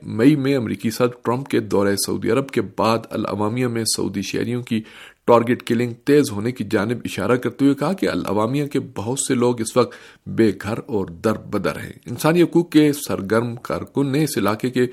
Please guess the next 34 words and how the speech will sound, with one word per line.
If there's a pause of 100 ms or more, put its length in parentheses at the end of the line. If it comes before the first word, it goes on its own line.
(400)
باشندوں
کے
جائز
حقوق
سے
محرومیت
کو
ختم
ہونے (400)
اور
اصلاحات
کے
لیے
القطیف
کے
باشندوں
کے
مطالبات
کی (140)
جانب
اشارہ
کرتے
ہوئے
کہا
کہ
یہ
درخواستیں (400)
نہ
صرف (300)
شیعوں
کے
حقوق
کے
لیے